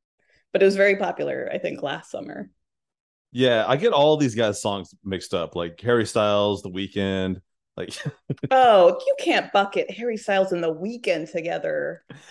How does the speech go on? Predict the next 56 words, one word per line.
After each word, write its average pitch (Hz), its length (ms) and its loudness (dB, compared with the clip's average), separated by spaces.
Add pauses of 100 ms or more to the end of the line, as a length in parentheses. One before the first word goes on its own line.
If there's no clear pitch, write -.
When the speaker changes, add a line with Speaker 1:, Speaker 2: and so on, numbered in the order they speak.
(240)
Speaker 2:
Okay, 127 240 2
I, 113 200 2
actually, 139 300 2
and 117 160 4
I 110 60 4
won't 120 260 2
even 101 180 -2
because 98 280 -6 (580)
you 117 80 0
know 139 60 4
what 127 100 2
happened 123 220 0
the 107 60 0
other 101 100 -2
day? 107 180 -2
I 101 60 -4
was 101 120 -2
listening 107 280 -6
to 98 80 -2
this 95 120 -6
song. 101 200 -4
There's 92 140 -6
just, 95 120 -12
like, 92 100 -8
um, 92 300 -2
this 85 160 -14
workout 92 400 -4
playlist 110 400 -2
on 87 80 -8
Spotify 113 580 -2 (300)
where 101 140 2
I 98 60 0
don't 95 200 -4
really 87 220 -8
choose 95 260 -6
the 82 80 -12
songs. 90 380 -6
It's 85 100 -10
just, 95 160 -8
like, 85 180 -8
I 92 100 -4
let 90 180 -4 (480)
someone 110 320 0
else 95 260 -2 (100)
had 101 140 -8
aggregated 95 580 -2
what 87 120 -6
they 90 100 -4
thought 87 240 -6
good 95 140 -6
workout 87 260 -6
songs 107 240 -6
were. 113 140 2
And 104 60 -6 (440)
this 151 80 -2
person 143 320 0